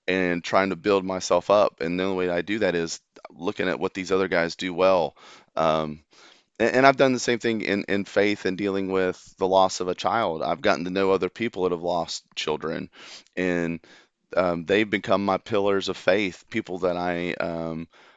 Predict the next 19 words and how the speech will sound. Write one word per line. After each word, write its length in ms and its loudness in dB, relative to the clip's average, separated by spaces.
I, 260 2
I'm 120 -2
grateful 520 0
for 320 -2
in 60 -4
my 160 -2
life, 640 0
and 160 -4
they've 180 0
given 320 0
me 140 0
the 120 -4
courage 400 -2
to 80 -16
continue 440 -6
to 80 -4
tell 220 0
my 200 -4
story. 500 -8